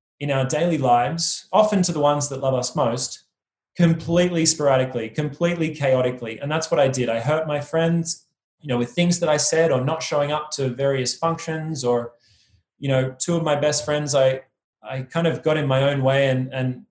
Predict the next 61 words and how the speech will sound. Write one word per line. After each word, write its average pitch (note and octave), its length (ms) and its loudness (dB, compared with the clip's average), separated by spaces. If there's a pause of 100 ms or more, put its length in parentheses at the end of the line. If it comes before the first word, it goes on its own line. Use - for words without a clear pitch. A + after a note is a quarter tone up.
(120)
actually C#3+ 320 -4
didn't C3 340 -2 (220)
commit D3 320 -4
to C3 180 0
a, A#2+ 380 -8
a, C3+ 220 -12
a C3+ 80 -4
lifelong D3 480 0
trip D#3+ 260 -6
we'd A#2+ 180 -4
planned. A#2 300 -4
I G#2+ 60 -4
couldn't E3+ 320 0
get D3 180 0
there C3 160 2
because C3 260 -4
financially B2+ 500 -2
I A#2+ 60 0
wasn't, A#2+ 380 -2 (580)
I C3 60 -2
wasn't C3 320 2
available C3 460 4
and A#2+ 80 0
I A#2+ 40 2
wasn't B2+ 300 2
able B2 220 0
to B2 160 -6
show B2+ 280 0
up B2+ 200 4
and B2+ 80 -2
actually B2 400 -4 (160)
get C#3+ 220 -2
my B2+ 120 -4
stuff B2 360 -2
in B2 100 -6
order. B2+ 400 0 (140)
Um, A#2 320 -4 (760)
but C#3 360 2 (540)
I C3 40 -6
mean, B2+ 120 0
I C#3 60 0
don't, F3+ 260 4
I D3+ 80 0
don't E3+ 160 2
really C#3 160 0
like C3 220 4
that B2 200 -4
phrase, A#2 260 -2
but - 180 -10
for B2+ 100 -6
lack B2+ 200 0
of A#2+ 60 -6
a A#2+ 60 -6
better A#2 180 -6
phrase, A2+ 300 -6
we'll A2 100 -12
say A2+ 200 -4
that A2 180 -6
right A2 140 -8
now. A#2+ 200 -4
But, - 240 -6